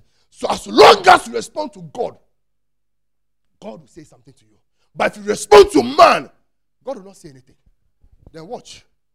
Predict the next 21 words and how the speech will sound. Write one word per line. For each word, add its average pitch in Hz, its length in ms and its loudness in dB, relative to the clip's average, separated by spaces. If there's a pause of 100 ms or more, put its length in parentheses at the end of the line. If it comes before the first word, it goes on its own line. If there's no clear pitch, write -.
(1040)
Verse 160 160 -18
ten. 143 240 -20 (2000)
Verse 147 160 -20
ten. - 240 -20 (840)
Then, - 260 0 (840)
and 95 140 -4
the 104 80 0
Lord 98 300 0
came - 280 -20 (280)
and - 100 -12
stood - 480 -18
and 190 160 -14 (120)
called - 340 -8 (360)
as - 260 -14
other 117 160 -8
times, - 500 -20 (240)
"Samuel, 160 600 -18 (260)
Samuel." - 580 -20 (440)
Then 165 180 -18
Samuel 233 600 -18 (240)
answered, 202 680 -16